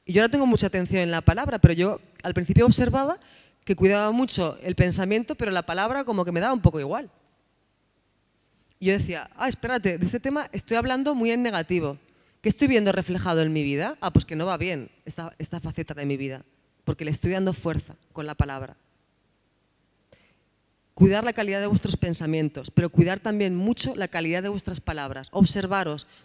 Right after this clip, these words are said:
todo es conciencia al final. Para crear la realidad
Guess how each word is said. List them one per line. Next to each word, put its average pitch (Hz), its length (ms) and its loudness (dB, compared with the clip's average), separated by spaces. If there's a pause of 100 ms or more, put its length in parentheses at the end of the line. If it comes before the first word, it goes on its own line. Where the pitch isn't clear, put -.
todo 220 140 0
es 240 100 2
conciencia 170 560 -6
al 139 80 -10
final. 135 360 -14 (1400)
Para 185 160 0
crear 196 260 0
la 262 140 0
realidad 214 460 -2